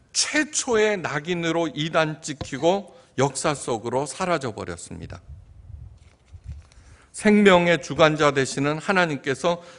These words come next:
그 모든 것들을 행하십니다. 어떤 사람은 데려가시고 어떤 사람은 살려주십니다. 그 이유는 알지 못합니다.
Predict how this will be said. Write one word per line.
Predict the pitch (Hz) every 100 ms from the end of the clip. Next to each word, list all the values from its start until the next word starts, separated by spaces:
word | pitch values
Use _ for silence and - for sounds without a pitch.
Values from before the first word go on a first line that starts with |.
| -
그 | 196
모든 | 214 175 285 285 277 240
것들을 | 202 - 151 160 196 202 - 254
행하십니다. | 240 190 - 107 87 87 - _ _ _ _ _ _ -
어떤 | 131 - 165 160
사람은 | 151 143 139 147 135
데려가시고 | 131 139 131 123 - - 135 127
어떤 | - 185 180
사람은 | 180 170 151 160
살려주십니다. | 165 196 190 180 143 123 110 104 90 87 101 _ _ _ _ _ -
그 | 180 214
이유는 | 202 170 180 190 190
알지 | 117 131 - 147
못합니다. | 104 - 101 90 85 92